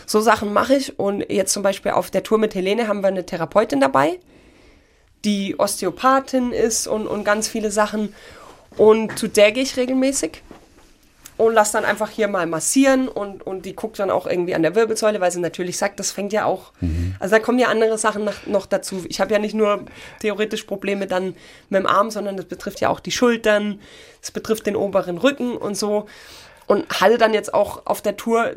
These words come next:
Speaker 1: mal kurz, also wir haben alle Momente, wo man sagt, oh, jetzt sticht's gerade oder so.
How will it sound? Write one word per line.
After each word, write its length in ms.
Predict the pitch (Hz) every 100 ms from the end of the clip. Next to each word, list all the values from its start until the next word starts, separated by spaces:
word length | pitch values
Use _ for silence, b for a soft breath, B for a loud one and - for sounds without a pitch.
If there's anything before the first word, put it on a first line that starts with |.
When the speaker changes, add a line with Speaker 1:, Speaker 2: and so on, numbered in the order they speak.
| -
Speaker 1:
mal 260 | 190 190 175
kurz, 540 | - 214 - - - - _ -
also 200 | 180 175
wir 100 | 202
haben 160 | 214
alle 220 | - 220
Momente, 440 | 240 175 170 170 170
wo 100 | 175
man 160 | 170
sagt, 220 | 170 175 -
oh, 100 | 202
jetzt 220 | 190 -
sticht's 360 | - 254 - -
gerade 300 | 220 220 208
oder 160 | 208
so. 220 | 202 214